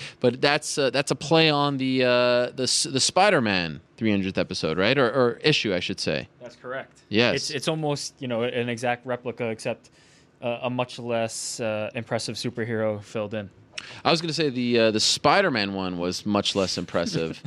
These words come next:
Speaker 2: <laughs>
Speaker 1: but wow, what a great, uh
Speaker 2: Did you, did you notice when you took a look at it, the, the, uh,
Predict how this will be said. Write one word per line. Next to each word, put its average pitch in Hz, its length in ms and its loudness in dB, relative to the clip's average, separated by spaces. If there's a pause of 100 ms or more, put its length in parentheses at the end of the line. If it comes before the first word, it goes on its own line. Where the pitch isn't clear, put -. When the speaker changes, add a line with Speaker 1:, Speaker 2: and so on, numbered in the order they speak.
(120)
Speaker 2:
<laughs> - 180 -18
Speaker 1:
but 101 160 0
wow, 120 300 4
what 123 160 -2
a 151 40 0
great, 127 480 0
uh 123 40 4
Speaker 2:
Did 107 160 6
you, 104 160 2
did 151 240 -2
you 175 100 -2
notice 165 340 2
when 156 120 0
you 147 100 2
took 143 180 -2
a 143 40 0
look 131 180 0
at 143 120 2
it, 135 220 -2
the, 120 260 0
the, 113 380 -2
uh, 104 320 -2